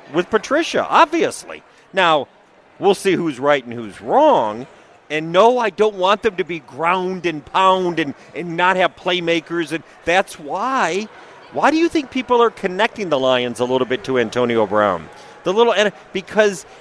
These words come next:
in their mind, it sort of makes sense about Quinn talking about playmakers, about, all right, if you're all in with Stafford, right? You're all in, right? They've said they're doubling down, they're in. Well, then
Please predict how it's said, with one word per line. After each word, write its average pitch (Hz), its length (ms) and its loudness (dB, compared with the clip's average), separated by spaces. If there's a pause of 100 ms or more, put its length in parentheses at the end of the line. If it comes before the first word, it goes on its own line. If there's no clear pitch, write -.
(320)
in 165 160 -4
their 240 180 4
mind, 226 280 0
it 165 160 -6
sort 233 520 0
of 285 100 2
makes 208 380 2
sense - 840 -2 (220)
about 160 380 0
Quinn 202 420 -4
talking 170 380 2
about 160 300 2
playmakers, 135 720 -2 (200)
about, 165 260 0 (280)
all 196 100 -2
right, 220 240 2
if 139 160 -12
you're 175 140 0
all 285 240 4
in 294 120 -2
with 277 120 -6
Stafford, 185 500 0
right? 131 240 -6 (120)
You're 190 180 2
all 311 180 6
in, 240 160 0 (300)
right? 175 180 -2
They've 233 160 -2
said 294 240 2
they're 143 140 -2
doubling 196 380 -2
down, 214 220 2
they're 160 140 0
in. 202 280 2 (300)
Well, 247 160 4
then 233 280 4